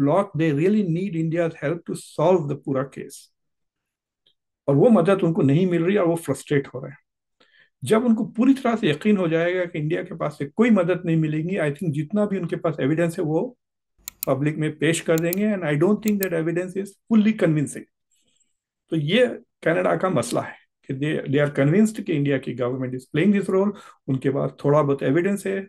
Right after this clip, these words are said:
थोड़ा बहुत सपोर्ट है, but they want to finish the job। यानी वो जो लोग वहाँ already हैं, जो क्रिमिनल्स हैं, जो बिश्नोई गैंग से ताल्लुक़ रखते हैं, जो वहाँ पे वायलेंस करते हैं, want to identify all of them and catch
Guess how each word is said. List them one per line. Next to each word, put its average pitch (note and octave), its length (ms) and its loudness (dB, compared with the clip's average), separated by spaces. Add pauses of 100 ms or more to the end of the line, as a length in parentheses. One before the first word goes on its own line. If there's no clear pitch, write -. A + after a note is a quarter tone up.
(180)
थोड़ा A#2+ 140 -2
बहुत E3 220 -8
सपोर्ट F#3+ 340 0
है, A3 240 -2 (360)
but D#3+ 100 2
they D#3+ 180 2
want A3 180 2
to G3 140 -2
finish G#3+ 340 4
the C3+ 160 2
job। C3+ 180 2
यानी D#3 160 0
वो E3 240 2
जो E3+ 140 -2
लोग D#3+ 300 -2
वहाँ D3+ 180 -2
already D3 440 0 (100)
हैं, E3 280 -4
जो C#3 120 -4
क्रिमिनल्स D3+ 580 -4
हैं, D3+ 300 -4
जो C#3 260 -2 (440)
बिश्नोई D#3 380 0
गैंग C#3+ 260 0
से D3 120 -6
ताल्लुक़ C#3+ 420 -2
रखते C#3 240 -6
हैं, C#3+ 280 0
जो C3+ 120 0
वहाँ C3 160 -2
पे C#3 120 -6
वायलेंस C3+ 340 0
करते C#3 220 -6
हैं, D#3+ 80 2
want D3+ 200 0
to E3+ 100 -2
identify D#3+ 460 0
all D3+ 140 2
of E3 160 0
them E3 180 -4
and C#3+ 160 -10
catch C#3+ 160 -2